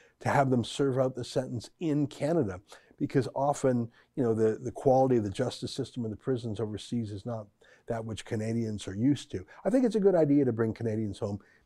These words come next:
even the criminals, as long as they serve out their sentence in Canada. But that's the thing about Michael Spavor and Michael Kovrig. They're clearly not real criminals. They clearly were seized and abused. Their trials are not real. Uh, Justin Trudeau and the Liberals have gone to bat for,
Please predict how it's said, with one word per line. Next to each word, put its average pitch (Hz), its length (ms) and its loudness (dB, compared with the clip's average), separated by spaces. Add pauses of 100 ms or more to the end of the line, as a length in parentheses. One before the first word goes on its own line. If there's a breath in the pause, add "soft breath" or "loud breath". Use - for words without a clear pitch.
(300)
even 202 360 6
the 160 80 4
criminals, 131 540 2
as - 100 -2
long 131 160 4
as 113 80 -2
they 120 120 0
serve 117 300 0
out 107 120 2
their 104 80 -6
sentence 117 420 -8
in 101 120 -6
Canada. 110 460 -8 (400 soft breath)
But 135 100 2
that's 196 200 4
the - 80 2
thing 170 160 4
about 135 180 4
Michael 131 280 0
Spavor 117 380 0
and 113 100 -2
Michael 117 260 -2
Kovrig. 101 440 -4 (220 soft breath)
They're 185 100 0
clearly 196 440 6
not 139 360 2
real 123 260 2
criminals. 117 580 -6 (280 soft breath)
They 127 100 4
clearly 160 380 4
were 135 120 2
seized 151 500 -2
and 123 120 0
abused. 123 580 2 (300 soft breath)
Their 123 180 0
trials 147 500 0
are 127 60 2
not 120 260 0
real. 131 360 2 (560 loud breath)
Uh, 143 140 -2 (220)
Justin 180 440 2
Trudeau 143 480 6
and 123 160 2
the 120 40 6
Liberals 127 360 2
have 107 180 -4
gone 123 300 4
to 139 120 0
bat 123 340 0
for, 113 240 2